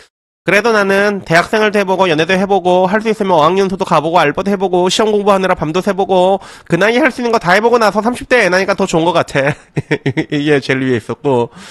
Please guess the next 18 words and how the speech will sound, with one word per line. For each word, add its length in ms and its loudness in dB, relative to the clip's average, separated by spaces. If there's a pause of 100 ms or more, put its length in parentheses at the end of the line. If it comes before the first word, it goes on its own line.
(400)
"다 200 4
장단점이 560 -2
있는 240 0
거야. 300 0 (160)
정신적으로 640 0
성숙해져라."라고 840 0
하는데, 240 -2
내가 180 -4
보기에는 500 -4 (1160)
나보다도 600 4
저 320 2
홍영기라는 520 0
애가 120 2
더 240 2
성숙하지 420 -2
않을까? 240 2
<laughs> 1900 -2
그리고 280 0